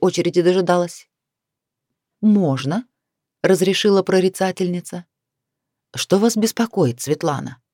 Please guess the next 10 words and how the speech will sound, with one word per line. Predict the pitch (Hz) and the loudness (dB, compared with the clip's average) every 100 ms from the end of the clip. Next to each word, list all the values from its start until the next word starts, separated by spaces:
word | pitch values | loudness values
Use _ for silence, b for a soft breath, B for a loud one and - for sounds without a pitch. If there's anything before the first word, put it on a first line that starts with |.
| _ _ _ _ _ _ _ _ _ _ _ _ _ _ _ - | _ _ _ _ _ _ _ _ _ _ _ _ _ _ _ -4
«Мужики | 392 359 349 - | -2 2 2 2
меня | 175 165 165 | -2 -2 -4
беспокоят, | 170 - 160 160 156 | -6 -6 -6 -4 -4
Наталья | 170 165 156 151 | -4 -2 -2 -2
Васильевна», | 170 170 165 156 151 151 - _ _ _ _ _ _ _ _ _ _ | -4 -6 -6 -4 -4 -6 -10 _ _ _ _ _ _ _ _ _ _
садясь | - 147 127 - | -4 0 0 0
на | 127 | -2
стул, | 117 - 320 349 | -4 2 2 2
ответила | 202 196 170 170 165 175 | -4 -2 0 2 0 0
соседка. | 220 - - - - - | -2 -6 -8 -12 -16 -18